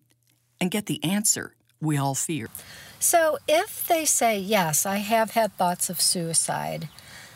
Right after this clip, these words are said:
Speaker 2: then it really helps to ask some very specific follow-up questions. And what you really want to get at is, are they, you know, thinking of suicide? They're having thoughts?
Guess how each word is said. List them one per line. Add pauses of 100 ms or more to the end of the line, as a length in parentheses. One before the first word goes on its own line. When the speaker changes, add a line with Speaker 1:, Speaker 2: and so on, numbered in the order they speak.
(140)
Speaker 2:
then (200)
it
really
helps
to
ask
some
very
specific
follow-up
questions. (680)
And
what
you
really
want
to
get
at (140)
is, (640)
are
they, (920)
you
know, (760)
thinking
of
suicide?
They're
having
thoughts?